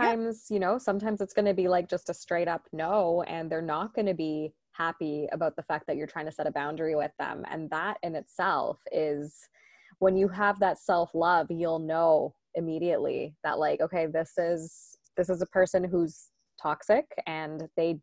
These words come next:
Speaker 2: don't care about my needs and all that in our relationship. So,
Speaker 1: Right.
Speaker 2: you know, I'm gonna love you from far away,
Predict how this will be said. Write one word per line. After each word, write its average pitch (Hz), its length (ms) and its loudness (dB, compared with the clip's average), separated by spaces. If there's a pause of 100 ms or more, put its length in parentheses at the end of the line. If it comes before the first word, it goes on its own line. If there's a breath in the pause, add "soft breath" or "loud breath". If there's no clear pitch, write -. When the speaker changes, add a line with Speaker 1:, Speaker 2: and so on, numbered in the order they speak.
Speaker 2:
don't 180 340 2
care 151 360 -2
about 151 540 -2
my 160 340 -4
needs 170 540 -4 (120)
and 156 420 -8 (640)
all 170 160 2
that 196 460 2
in 170 240 -4
our 165 160 -2
relationship. 214 680 0
So, 175 400 4
Speaker 1:
Right. 165 80 -6 (320 loud breath)
Speaker 2:
you 190 100 4
know, 196 220 6
I'm 180 160 2
gonna 185 160 4
love 185 160 6
you 185 100 2
from 190 200 -4
far 175 320 4
away, 165 440 2